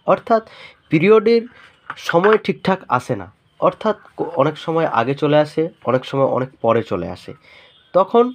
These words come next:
এই ইররেগুলার পিরিয়ড ঠিক করার জন্য এই মেডিসিন ব্যবহার করা হয়। এরপরেই বলি এই ট্যাবলেট খাবেন কিভাবে। আপনার পিরিয়ডের শেষ দিন অর্থাৎ পঞ্চমতম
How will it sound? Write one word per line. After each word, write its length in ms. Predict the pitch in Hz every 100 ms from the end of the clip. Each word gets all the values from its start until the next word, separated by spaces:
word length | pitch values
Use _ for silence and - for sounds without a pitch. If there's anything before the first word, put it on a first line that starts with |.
| - _ _ _ _ _
এই 120 | 160 196 -
ইররেগুলার 580 | 156 180 196 233 240
পিরিয়ড 460 | 226 - 180 190 190 - _ _ _ _ _ _ _ _ _
ঠিক 140 | - 170
করার 260 | 196 190 170
জন্য 220 | 175 170 170 160
এই 140 | 156
মেডিসিন 440 | 165 139 135 175 233 - _ -
ব্যবহার 360 | 120 101 104
করা 180 | - 92
হয়। 220 | - - - - - - - - - - _ _ _ _ _ _ 165
এরপরেই 320 | 151 220 247
বলি 220 | 254 214 247 - -
এই 140 | 196
ট্যাবলেট 400 | 202 208 190 262 - -
খাবেন 320 | - 170 190
কিভাবে। 440 | 170 151 107 90 87 - - - - _ - - - _ _ _ - - _ -
আপনার 360 | - 151 220 240 247 -
পিরিয়ডের 540 | 185 190 240 233 214 - - - - - - - -
শেষ 200 | 180 196 143
দিন 180 | 180 113 - -
অর্থাৎ 420 | - 196 - 254 247 - -
পঞ্চমতম 680 | - 175 196 - 240 233 226